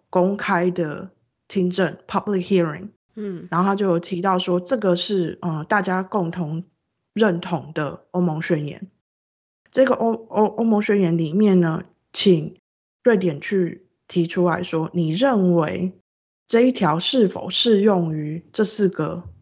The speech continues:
Speaker 1: 这个吹哨者，因为他们是申请人嘛。
Speaker 2: 嗯。
Speaker 1: 然后呢，这个吹哨者的这些人，他们提的这个案子就是整个马基亚利尼跟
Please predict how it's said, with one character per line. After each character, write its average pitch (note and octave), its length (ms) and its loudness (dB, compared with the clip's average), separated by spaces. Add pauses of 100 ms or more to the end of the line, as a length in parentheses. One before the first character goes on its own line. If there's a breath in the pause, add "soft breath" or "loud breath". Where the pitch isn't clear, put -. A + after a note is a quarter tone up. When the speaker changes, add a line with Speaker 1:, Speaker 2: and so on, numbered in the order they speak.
Speaker 1:
这 F#3 140 -2
个 E3 340 0
吹 G3+ 160 2
哨 F#3 180 2
者， - 180 -6
因 F#3 80 -4
为 F#3+ 40 0
他 F#3+ 80 2
们 F3+ 100 2
是 F#3 140 -2
申 F#3 220 0
请 F3 160 -6
人 - 180 -12
嘛。 - 240 -14 (220)
Speaker 2:
嗯。 G3 360 -8
Speaker 1:
然 G3 220 2
后 A#3+ 160 2
呢， F#3+ 320 2 (960)
这 D4 140 -2
个 G#3 360 2
吹 A#3+ 240 2
哨 A#3+ 220 2
者 E3+ 220 -4
的 E3 180 -6
这 G3+ 140 -4
些 G3+ 180 0
人， F3 200 0
他 G3 140 0
们 F3+ 160 2
提 - 200 -12
的 D3+ 120 -6
这 G3 120 0
个 F#3+ 80 -2
案 F3 200 2
子 E3 100 -4
就 F3+ 120 0
是 F#3 160 -2
整 D3 320 -2
个 D3 220 -4
马 D#3+ 180 0
基 E3+ 140 -2
亚 D3 60 2
利 F3 160 -2
尼 F3+ 200 0
跟 F3 480 2